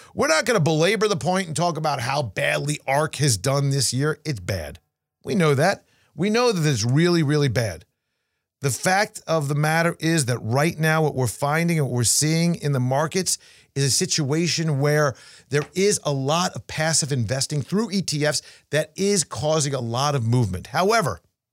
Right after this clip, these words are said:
there's a lot of other things going on.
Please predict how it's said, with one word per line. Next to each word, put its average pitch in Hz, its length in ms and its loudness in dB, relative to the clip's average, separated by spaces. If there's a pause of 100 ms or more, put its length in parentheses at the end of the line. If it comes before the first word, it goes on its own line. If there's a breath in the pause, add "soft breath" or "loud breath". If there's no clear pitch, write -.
(800)
there's 101 100 -4
a 107 60 2
lot 131 220 2
of - 40 -4
other 202 200 2
things 131 480 0
going 92 280 -4
on. 76 280 -12